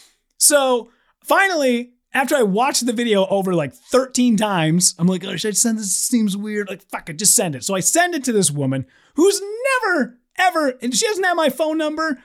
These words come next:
but the woman gave me her number, was like, "Would you just text it to her?" And I was like, "Sure, what the hell, why not?" So I text this woman this video of me doing this whole Lord of the Rings, uh, yoga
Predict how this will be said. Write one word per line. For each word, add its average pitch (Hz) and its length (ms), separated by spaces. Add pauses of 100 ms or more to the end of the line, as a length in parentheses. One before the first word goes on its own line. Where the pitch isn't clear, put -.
(140)
but 240 120
the 254 80
woman 349 260
gave 320 200
me 302 80
her 262 80
number, 269 220
was 240 80
like, 196 100
"Would 208 120
you 262 60
just - 180
text 247 260
it 247 80
to 277 160
her?" 269 60
And 247 60
I 240 40
was 226 80
like, 214 100
"Sure, 262 240
what 156 160
the 226 80
hell, 220 200
why 165 140
not?" 196 240 (340)
So 196 140
I 170 60
text 254 360
this 208 180
woman 156 340 (120)
this 185 220
video 127 520 (160)
of 139 140
me 190 220
doing 185 280
this 165 160
whole 165 440 (240)
Lord 180 240
of 175 120
the 170 100
Rings, 156 580 (380)
uh, 131 500 (720)
yoga 160 680